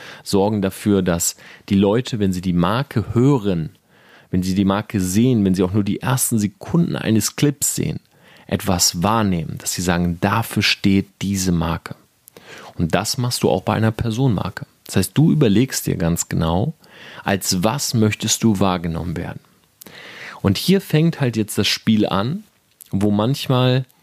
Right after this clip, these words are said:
ja, Illusion versus Realität zum Tragen kommt.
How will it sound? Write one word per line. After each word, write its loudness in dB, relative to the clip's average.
ja, 0
Illusion 2
versus -2
Realität 0
zum -6
Tragen -6
kommt. -14